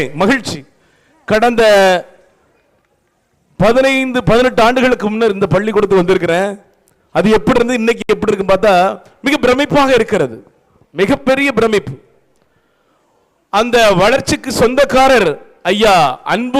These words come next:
அவர்கள் இருக்கிறார் என்று அறிந்து மிகவும் ஆனந்தப்படுகிறேன், மிகவும் ஆனந்தப்படுகிறேன். உண்மையிலேயே இதை போன்ற ஒரு பள்ளிக்கூடம் இந்த கிராமத்திற்கு கிடைத்திருக்கு, பாத்தீங்களா? நீங்க தான் கொடுத்து வச்சிருவங்க, நீங்க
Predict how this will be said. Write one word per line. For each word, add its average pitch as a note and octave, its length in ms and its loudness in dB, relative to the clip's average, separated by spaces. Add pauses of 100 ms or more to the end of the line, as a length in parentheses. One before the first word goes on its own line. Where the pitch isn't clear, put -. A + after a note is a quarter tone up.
அவர்கள் B3+ 380 2
இருக்கிறார் C4 540 2 (200)
என்று G#3+ 280 -2
அறிந்து A#3+ 320 0 (760)
மிகவும் D4 420 0
ஆனந்தப்படுகிறேன், A#3 840 0 (380)
மிகவும் C#4 380 2 (220)
ஆனந்தப்படுகிறேன். D3+ 720 -2 (340)
உண்மையிலேயே A#3+ 520 2 (720)
இதை G#3+ 260 2 (140)
போன்ற D4 240 2 (100)
ஒரு B3+ 100 4 (100)
பள்ளிக்கூடம் C4 600 0 (300)
இந்த G3+ 120 -6 (120)
கிராமத்திற்கு A3 720 0
கிடைத்திருக்கு, G3+ 360 -4
பாத்தீங்களா? F#3+ 340 -2 (440)
நீங்க F3 220 -8
தான் G3 120 -8
கொடுத்து E3+ 220 -6
வச்சிருவங்க, A#2+ 360 -8 (340)
நீங்க A3 120 -4